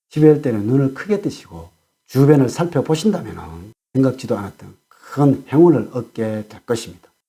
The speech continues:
또한 본인을 너무 비관하거나 비굴하게 낮출 필요는 없으며 항상 떳떳하게 당당하게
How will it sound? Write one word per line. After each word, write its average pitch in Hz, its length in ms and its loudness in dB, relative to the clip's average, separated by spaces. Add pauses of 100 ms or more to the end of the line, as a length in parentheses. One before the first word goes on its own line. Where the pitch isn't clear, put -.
(220)
또한 156 260 2
본인을 110 580 -4 (360)
너무 113 380 0
비관하거나 110 720 -2 (440)
비굴하게 135 640 2
낮출 - 340 -8
필요는 190 320 -2
없으며 80 680 -10 (280)
항상 113 340 0
떳떳하게 113 640 -6 (140)
당당하게 117 640 0